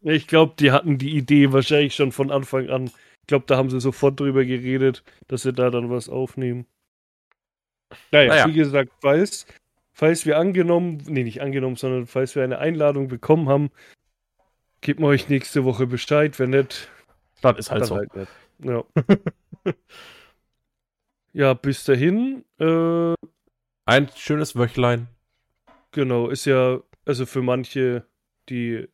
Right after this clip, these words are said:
Speaker 1: feiertags nicht arbeiten, eine kurze Woche. Und dann ist
Speaker 2: Bis
Speaker 1: ja wieder eine lange und dann wieder eine kurze Woche. Also für mich zumindest.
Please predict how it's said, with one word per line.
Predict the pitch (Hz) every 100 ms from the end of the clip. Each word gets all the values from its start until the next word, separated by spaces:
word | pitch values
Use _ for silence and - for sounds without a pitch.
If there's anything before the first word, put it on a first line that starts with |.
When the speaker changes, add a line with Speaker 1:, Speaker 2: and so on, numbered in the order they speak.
| _
Speaker 1:
feiertags | _ 127 127 127 123 -
nicht | 143 -
arbeiten, | 131 123 123 -
eine | 123
kurze | - 147 147 - 151
Woche. | 135 139 147 139 _ _ _ _ _ _ _ _ _ _ _ _ _ _ _ _ _ _ _ _ _ _
Und | 127 113 110 107 104 - _ _ _ _ _ _ _
dann | 117 117
ist | 110
Speaker 2:
Bis | 117
Speaker 1:
ja |
wieder | 110 107
eine | 110
lange | 113 135 135
und | 123
dann | 110 107
wieder | 143
eine | 131 127
kurze | - 127 127 135 120
Woche. | 120 131 123 _ _ _ _ _ _
Also | 123 107
für | 101
mich | 110 107
zumindest. | - 113 110 113 113 _